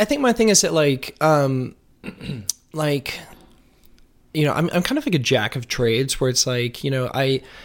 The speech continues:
I have this tendency to find an interest in something, and then I just wanna know everything I can about it. And so I fully, like, just immerse my life into that for a long period of time until, oh, hey, like, here's another new shiny thing, you know?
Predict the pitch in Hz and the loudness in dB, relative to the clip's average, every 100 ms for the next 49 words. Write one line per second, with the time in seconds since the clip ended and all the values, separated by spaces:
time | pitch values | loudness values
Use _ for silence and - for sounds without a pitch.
0 | - - 170 175 - 185 170 - 143 139 | -6 0 2 2 2 2 2 0 -2 -2
1 | - 151 139 131 127 127 - - 185 202 | 0 2 2 0 -2 -6 -16 -4 0 2
2 | 180 - 135 156 151 175 165 180 175 202 | 2 -2 -2 -2 -2 0 2 0 0 0
3 | 202 - 151 147 139 - 139 - - 147 | -2 0 0 2 0 -2 -2 -2 0 -2
4 | 135 131 - 123 127 127 113 - 120 104 | 0 -2 -4 -4 -4 -6 -8 -4 -4 -2
5 | 92 104 104 - 92 - - - 156 143 | -4 -4 -6 -4 -4 -6 -8 0 2 2
6 | 135 131 - 139 123 117 - - - - | 0 -2 -6 -6 -4 -4 -8 -20 -20 -8
7 | - 123 - 135 139 139 127 - 135 123 | -2 2 2 0 0 0 2 0 -2 -4
8 | 123 123 123 - - 131 123 135 120 117 | -2 -2 -4 -8 -6 -4 -2 -2 -2 -2
9 | 117 - 139 - 127 120 117 117 117 110 | -4 -8 -18 -8 -4 -2 -2 -4 -4 -8
10 | - - 143 143 151 - 143 131 143 131 | -10 -4 0 0 2 0 0 -2 -2 -4
11 | 127 - 127 - 131 123 117 - 156 165 | -4 -4 -4 -2 -2 -2 -4 -6 -4 -2
12 | 214 123 117 - 147 143 147 135 135 131 | -2 -2 -4 -2 -2 0 -2 -2 -2 -2
13 | 131 127 123 120 135 139 120 120 123 | -2 -2 -2 -4 -2 -2 -2 -2 -4